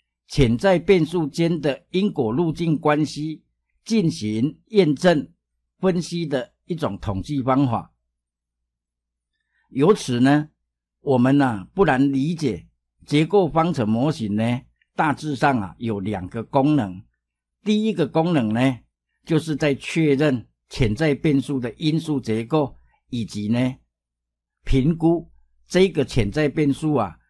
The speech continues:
它的信度、收敛效度以及呢，区别效度。那第二个功能呢，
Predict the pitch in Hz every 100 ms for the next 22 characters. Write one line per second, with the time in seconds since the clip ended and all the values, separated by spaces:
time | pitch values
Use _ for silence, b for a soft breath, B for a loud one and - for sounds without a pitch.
0 | _ - 147 131 117 - 180 147 127 160
1 | 120 - _ _ _ _ - 160 147 151
2 | 131 147 131 123 143 - _ - 117 -
3 | 98 101 117 120 - 151 151 104 98 147
4 | 123 131 147 - _ _ _ _ _ _
5 | _ _ _ _ _ _ _ _ _ _
6 | _ _ - 196 - 240 233 185 165 196
7 | 208 165 120 131 156 147